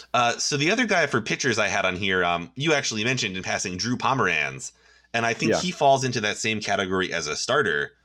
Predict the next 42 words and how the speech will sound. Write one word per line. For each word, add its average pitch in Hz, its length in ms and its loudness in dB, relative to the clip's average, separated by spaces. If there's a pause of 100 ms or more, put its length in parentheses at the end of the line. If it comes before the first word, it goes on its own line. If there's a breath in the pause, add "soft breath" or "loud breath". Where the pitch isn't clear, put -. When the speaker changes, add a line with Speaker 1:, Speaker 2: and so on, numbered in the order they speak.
(400)
Speaker 1:
um, 87 480 0 (220)
e-, 131 240 -2
especially 220 480 -2
similar 147 340 2
to 117 60 2
Madsen, 107 340 -2
because 98 320 -4
really, 120 540 -2
even 117 240 0
coming 113 260 -2
out 98 120 2
of 92 60 0
spring 95 220 -2
training, 101 360 -2
it 78 100 -4
wasn't 92 320 -4
clear 85 580 0 (380)
whether 104 220 4
he 113 180 -2
was 98 140 0
even 117 220 0
gonna 95 180 0
be 87 120 -2
in 82 80 -2
the 85 80 -2
bullpen 95 420 0
or 82 120 2
a 78 60 -2
starter. 90 340 2
So 95 160 0
it 92 60 0
wasn't 135 220 -2
clear 107 160 2
what 90 120 -2
his 85 160 -4
role 98 240 4
was. 76 440 -2 (640)
Um, 92 340 -2
but 117 120 0
he's 226 340 0
really 151 240 2
been 98 560 0